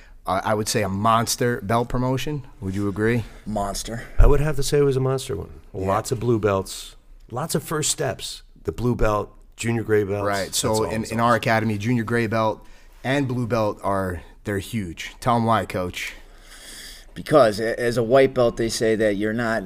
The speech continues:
Speaker 2: truly
Speaker 1: <laughs>
Speaker 2: training jujitsu yet until you get that blue belt or until you get that junior gray belt. So it's definitely a step in the right direction. They
Speaker 1: So
Speaker 2: all deserved it.
Speaker 1: Yeah, so the way it was always broken down to me with Ricardo was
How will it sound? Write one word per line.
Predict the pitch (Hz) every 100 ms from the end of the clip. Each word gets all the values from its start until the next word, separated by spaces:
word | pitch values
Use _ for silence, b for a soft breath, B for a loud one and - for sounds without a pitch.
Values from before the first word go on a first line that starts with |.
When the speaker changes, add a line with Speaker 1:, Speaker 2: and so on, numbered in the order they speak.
| - - -
Speaker 2:
truly | - 147 143 131 123
Speaker 1:
<laughs> | 110
Speaker 2:
training | - 143 147 147 139
jujitsu | 113 127 120 123 - 117
yet | 117 110 104
until | 101 - 117
you | 113
get | 110 110
that | 110 107 90
blue | 113
belt | 98 107 98 92
or |
until | 98 95 110
you | 101
get | 98
that | 101 95
junior | 95 98
gray | 87 92 82
belt. | 82 78
So | - 90
it's | 85 -
definitely | 107 113 110
a |
step | 95 107 95
in |
the | 92
right | 95 90
direction. | 92 90 - 98 90 80 -
They | 73 90
Speaker 1:
So | 101 123
Speaker 2:
all |
deserved | 95 90 98 95 98
it. | 95 - -
Speaker 1:
Yeah, | 135 123 98
so | - 135
the | 127
way | 147
it | 143
was | 127
always | 131 110
broken | 120 110 107
down | 107 101
to | 113
me | 107
with | 95
Ricardo | 95 - 107 110
was | 98 95 87